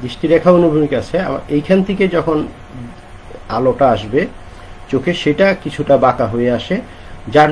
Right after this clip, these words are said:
জন্য আমরা এখানে তিন part না দেখে আমরা part দেখি টু পয়েন্ট সিক্স ফাইভ। অর্থাৎ প্রকৃত part থেকে শুধু, আহ, বক্রতাজনিত কারণে যেই part আসতো, সেটা না দেখে তার থেকে কিছুটা কম part দেখি, এবং সেই পরীক্ষা করে দেখা গেছে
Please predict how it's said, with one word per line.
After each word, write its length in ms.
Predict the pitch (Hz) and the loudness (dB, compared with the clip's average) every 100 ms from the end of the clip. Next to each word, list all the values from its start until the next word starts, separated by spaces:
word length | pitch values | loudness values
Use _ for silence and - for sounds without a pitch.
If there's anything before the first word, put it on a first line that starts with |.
| 160 | 4
জন্য 160 | 185 185 | 4 6
আমরা 260 | 143 127 156 | 6 4 4
এখানে 240 | 135 147 147 - - | 2 2 2 0 0
তিন 180 | 196 208 202 - - | 2 2 0 -2 4
part 220 | 151 147 - 135 | 4 4 0 2
না 80 | 131 | 2
দেখে 280 | 120 110 165 113 | 0 -2 0 0
আমরা 180 | 113 113 - | 0 -2 2
part 200 | 113 104 110 | 2 2 -8
দেখি 180 | - 143 - | -8 -8 -4
টু 80 | 170 - | -4 2
পয়েন্ট 260 | 151 135 - - | 2 2 -2 -6
সিক্স 180 | 170 - | -8 -8
ফাইভ। 160 | - - - - - - - - - - - | -10 -10 -16 -18 -18 -16 -18 -18 -18 -16 -8
অর্থাৎ 220 | - - - - | -4 -4 -4 -2
প্রকৃত 400 | 175 180 180 151 - | -2 0 0 2 4
part 160 | 131 - 120 | 2 2 -6
থেকে 180 | 110 147 - | 0 0 0
শুধু, 180 | 131 135 | -4 -4
আহ, 160 | - 110 - 95 117 | -4 -6 -8 -4 0
বক্রতাজনিত 680 | 135 151 147 135 139 139 135 | 2 2 2 2 2 0 2
কারণে 240 | 135 127 131 | 2 2 0
যেই 240 | 120 127 127 | 2 0 2
part 180 | - 123 - 107 | 0 0 -4 -10
আসতো, 280 | - - 190 208 - - - | -6 -2 -2 -2 -14 -18 -10
সেটা 280 | - 135 175 | -4 2 4
না 120 | 165 147 | 4 2
দেখে 240 | 127 160 | 0 -4
তার 220 | 156 131 127 | 0 0 0
থেকে 160 | - 147 143 | -6 -6 -8
কিছুটা 320 | - - 180 180 | -6 -2 -2 0
কম 160 | 190 185 180 | 2 2 4
part 180 | 117 101 - | 0 0 -6
দেখি, 240 | 87 - - - - - - | -14 -14 -18 -18 -18 -20 -8
এবং 120 | 117 123 - | -4 -4 -4
সেই 220 | - 156 151 147 143 | -2 0 0 0 -2
পরীক্ষা 340 | 139 - 143 143 | -2 0 -2 2
করে 140 | 139 | 2
দেখা 260 | 131 113 127 120 | 2 0 -2 -2
গেছে 200 | - | -2